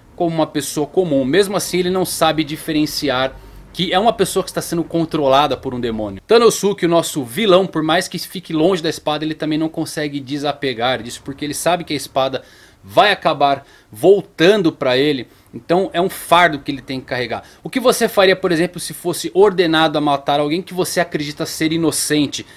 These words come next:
É com isso que inicia o episódio. Tanosuke teve que fazer, e ainda assim foi uma escolha. Parecia que Tanosuke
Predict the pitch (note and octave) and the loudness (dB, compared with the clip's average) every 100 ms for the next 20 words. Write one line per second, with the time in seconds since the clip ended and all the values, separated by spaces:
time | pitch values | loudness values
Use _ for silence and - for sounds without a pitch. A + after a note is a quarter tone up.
0 | - C#3+ - F3 F#3 - G3 E3 - E3+ | -10 -6 -2 0 -2 -4 -2 -2 0 2
1 | D#3 - B2 B2 C3+ B2 G3+ F3+ - F#3 | 2 0 -4 2 2 2 0 0 -4 -8
2 | - F3+ F#3+ F#3 D#3 C3 D3 - - _ | 0 2 2 0 -4 -2 -4 -6 -16 _
3 | D3+ G3 F#3+ - G3+ - _ - - A#3 | -2 2 0 -2 -6 -8 _ -20 0 6
4 | C4 G#3 D3+ C3 - F#3+ E3 A#2 - E3+ | 6 6 0 -2 2 6 6 2 -2 -2
5 | D#3+ - - G#3+ F#3 F#3 F#3+ E3 - F#3 | -2 -4 -6 -6 -6 -6 -4 -4 -4 -6
6 | F#3+ | -10